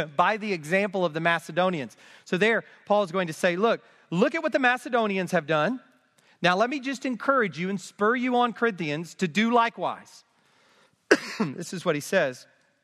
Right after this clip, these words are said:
"For in a severe test of affliction, their abundance," speaking of the Macedonians, "their abundance of joy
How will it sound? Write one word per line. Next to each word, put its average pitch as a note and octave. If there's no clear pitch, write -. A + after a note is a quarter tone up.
"For G3+
in G3+
a G3+
severe G#3+
test A3+
of F#3
affliction, E3
their F#3+
abundance," F#3
speaking D#3+
of D3+
the D3
Macedonians, C#3
"their G#3
abundance A3
of A3
joy D#3